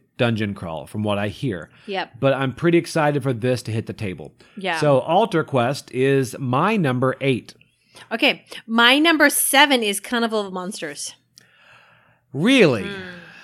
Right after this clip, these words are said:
Speaker 1: I'm with you. I saw that and I almost put that
Speaker 2: Yeah.
Speaker 1: on my list.
Speaker 2: Yep.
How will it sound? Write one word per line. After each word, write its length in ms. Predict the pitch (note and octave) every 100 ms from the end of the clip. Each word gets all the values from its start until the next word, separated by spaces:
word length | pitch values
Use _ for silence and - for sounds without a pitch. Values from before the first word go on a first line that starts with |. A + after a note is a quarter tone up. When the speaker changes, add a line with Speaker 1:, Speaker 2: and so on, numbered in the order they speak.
| - - _ _ _
Speaker 1:
I'm 360 | D3+ G3 B3+ A#3
with 260 | G3+ G3+ G3
you. 80 | E3+
I 120 | D3+
saw 380 | - F3 F#3 G#3+
that 220 | A3+ -
and 120 | C#3+
I 80 | B2+
almost 640 | - C#3 E3 F3 F3+ - -
put 200 | D#3+ G3+
that 60 |
Speaker 2:
Yeah. 200 | G3 F3+
Speaker 1:
on 60 | C3+
my 200 | B2+ A#2+
list. 440 | A2+ A#2 G#2 -
Speaker 2:
Yep. 200 | G3 F3